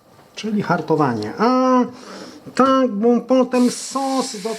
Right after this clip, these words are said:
tego się nie chce przyczepić. <laughs> No dobrze, ale co ma począć biedny kucharz, który chce mieć makaron na kilka dni?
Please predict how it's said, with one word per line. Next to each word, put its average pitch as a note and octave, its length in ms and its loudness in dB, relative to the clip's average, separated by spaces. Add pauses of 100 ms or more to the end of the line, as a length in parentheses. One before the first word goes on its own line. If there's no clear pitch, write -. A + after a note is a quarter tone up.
tego A#3 320 0
się A3+ 180 -4
nie A#3+ 320 2
chce A#3 220 -6
przyczepić. A#3 960 -4
<laughs> - 40 -6 (1900)
No A3+ 120 2
dobrze, A#3+ 360 4
ale A3+ 160 2
co B3 200 -6
ma B3 140 0
począć A3 680 -2 (1000)
biedny G3+ 600 2 (3000)
kucharz, E3+ 580 -2
który G#3 880 0
chce A#3 280 -4
mieć G#3+ 200 0
makaron G3+ 560 0
na F#3 100 0
kilka G3+ 360 -4
dni? D3 320 2